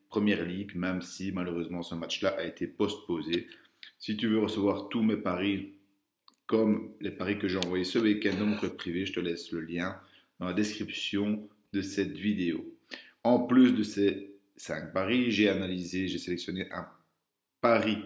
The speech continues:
public qui est spécialement pour toi et je te donne l'analyse directement. Pour ça, on avance au dimanche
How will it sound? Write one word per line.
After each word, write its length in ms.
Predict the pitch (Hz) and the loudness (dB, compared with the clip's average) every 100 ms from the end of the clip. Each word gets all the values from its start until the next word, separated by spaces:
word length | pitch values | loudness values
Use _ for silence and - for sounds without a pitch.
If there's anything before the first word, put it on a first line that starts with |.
| - _ | -12 _
public 560 | 135 104 92 98 - - _ | -2 0 0 -2 -8 -18 _
qui 120 | - - | -16 -14
est 100 | - _ _ _ _ _ _ _ _ _ _ _ _ _ | -16 _ _ _ _ _ _ _ _ _ _ _ _ _
spécialement 640 | - 123 120 120 110 104 | 2 4 6 6 6 4
pour 280 | 98 101 - | 2 -4 -6
toi 320 | 87 95 - - _ _ | -2 -2 -2 -10 _ _
et 60 | 98 | -12
je 60 | |
te 60 | - | -6
donne 200 | 92 92 | -2 -2
l'analyse 560 | 92 90 90 101 98 - | -2 -2 -2 -2 -4 0
directement. 840 | 107 107 95 98 - 95 90 85 | 2 4 2 0 -2 -2 -2 -2
Pour 340 | - 110 - - | -2 -4 -4 -2
ça, 560 | 110 117 - - - _ | 2 2 0 -8 -20 _
on 120 | 98 101 | -2 2
avance 800 | 92 98 101 98 85 - - 90 - - | 2 2 2 0 -4 -6 -4 -4 -4 -4
au 240 | 95 92 | 0 0
dimanche 1040 | 90 95 110 101 85 80 - - - - | 0 0 2 4 2 -2 -6 -8 -10 -12